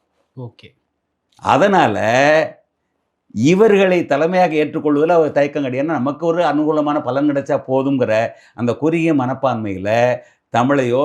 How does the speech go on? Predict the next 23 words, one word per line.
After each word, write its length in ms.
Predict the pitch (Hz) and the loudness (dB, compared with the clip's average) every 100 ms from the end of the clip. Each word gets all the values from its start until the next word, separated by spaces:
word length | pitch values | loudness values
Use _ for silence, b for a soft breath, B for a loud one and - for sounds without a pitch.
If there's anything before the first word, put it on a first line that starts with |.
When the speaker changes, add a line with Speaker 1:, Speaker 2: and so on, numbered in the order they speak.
| 151 | 0
Speaker 2:
தமிழ் 260 | 135 120 | -2 -2
இன 180 | 110 120 | -4 -2
உணர்வையோ 460 | 147 131 107 107 123 | -2 -2 -4 -4 -2
அவர்கள் 300 | 139 113 110 | -2 -2 -4
தங்களுடைய 420 | 123 120 113 110 | -4 -4 -4 -4
நெஞ்சுக்குள்ள 400 | 107 123 131 123 101 | -4 -4 -4 -6 -6
கொள்ளாம 440 | 101 117 113 101 | -4 -2 -2 -4
என்ன 120 | 113 | -6
செய்றாங்க, 360 | 120 123 117 107 95 B B | -4 -2 -2 -4 -4 B B
இதை 320 | 101 117 127 110 | -6 -2 -2 0
ஏற்றுக்கொண்டு 600 | 165 156 170 123 127 160 - _ | -2 -2 -4 -2 0 -2 -6 _
பயணப்பட்டுக்கிட்டு 640 | 135 175 240 196 170 151 | 0 2 0 -2 -6 -4
இருக்காங்க. 260 | 135 135 107 - _ _ _ _ _ _ _ _ _ _ _ _ _ | -2 -2 -4 -10 _ _ _ _ _ _ _ _ _ _ _ _ _
இப்ப 180 | 139 143 | 0 2
வந்து 420 | 165 147 185 190 147 | 4 4 2 2 2
மு 120 | 151 | 0
க 120 | 156 | 0
ஸ்டாலினுடைய 480 | 135 135 156 151 139 | 2 0 0 0 0
சமூகம் 360 | 123 139 147 | 0 0 0
எத்தனை 400 | 123 - 147 139 | -2 0 0 0
லட்சம் 340 | 120 120 165 151 - _ _ _ _ _ _ _ _ _ | 0 -2 -4 -4 -10 _ _ _ _ _ _ _ _ _
உங்களுக்கு 200 | 123 117 | -2 0
தெரியுமா? 280 | 147 127 | 2 0